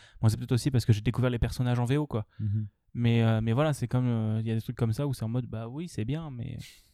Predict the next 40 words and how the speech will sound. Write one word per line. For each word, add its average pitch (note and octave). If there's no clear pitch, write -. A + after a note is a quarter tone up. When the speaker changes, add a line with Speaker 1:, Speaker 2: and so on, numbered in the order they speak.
Speaker 1:
mais A#2+
je A#2+
ne C3+
veux C3
pas F#3+
critiquer D3
la C#3
V A#2+
O, D#3+
loin D3+
de D3
la, -
ah, C3
la, A#2
la A#2+
V C#3
F, -
loin C3+
de C#3
là, B2
Speaker 2:
Ouais. A2+
Speaker 1:
parce B2
qu'il B2
faut F3
pour, C3
euh, A#2+
il B2+
en A#2
faut, F3+
euh, A#2+
et B2
il A#2
en A2+
faut C#3
pour -
tout, F3+
et B2
c'est -
important. C3
Speaker 2:
Mm. G2